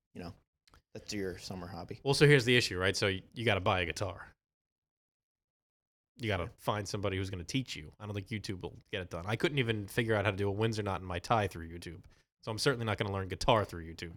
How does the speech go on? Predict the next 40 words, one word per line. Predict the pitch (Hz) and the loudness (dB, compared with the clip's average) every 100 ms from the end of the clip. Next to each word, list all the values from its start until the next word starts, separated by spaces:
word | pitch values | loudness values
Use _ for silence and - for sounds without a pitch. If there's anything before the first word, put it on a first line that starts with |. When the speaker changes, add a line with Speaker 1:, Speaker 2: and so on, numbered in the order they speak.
| - | -4
Speaker 1:
Okay. | 131 - _ _ _ _ _ _ _ - | -4 -6 _ _ _ _ _ _ _ -6
Speaker 2:
I | 123 | -4
need | 113 | -2
to | |
find | 110 113 104 | 4 4 4
somebody | 104 98 | 0 0
who's | |
gonna | 95 92 | 0 -2
do | 95 | -2
it. | 90 | -2
And | 107 | 0
there's | 117 | 0
nobody | 123 147 135 110 | 8 8 8 6
who's | 104 | 2
gonna | 104 | 2
do | 104 | 2
it | 101 | 2
a | |
hundred | 95 95 87 | 2 0 -4
sixty-eight | 92 - 95 | -6 -2 0
hours | 90 87 87 | 2 0 -2
over | 85 | -6
three | 85 85 | -8 -8
months. | 82 - - _ _ _ _ _ _ _ 151 | -10 -14 -16 _ _ _ _ _ _ _ -18
Speaker 1:
Mm. | 185 190 185 185 185 180 | -12 -10 -8 -6 -8 -2
Speaker 2:
Unless | 131 127 123 | 2 4 6
I, | 110 | 4
like, | 104 107 | 2 0
live | 110 123 107 | 6 6 6
with | 87 - | -4 -6
them. | 78 - _ _ _ _ _ _ _ | -10 -10 _ _ _ _ _ _ _
Speaker 1:
You | 120 | -18
can | 117 156 | -8 -4
have | 143 139 | 0 0
a | 135 | 2
live-in | 113 117 117 123 117 120 123 - | 0 0 0 -2 -4 -6 -10 -14
guitar | 113 110 98 | -6 -2 -2
teacher. | - 104 - 143 _ - | -4 -6 -6 -8 _ -16
Speaker 2:
Nah. | 101 - _ _ _ _ _ _ _ _ - - | -16 -16 _ _ _ _ _ _ _ _ -20 -20
Nah. | - | -20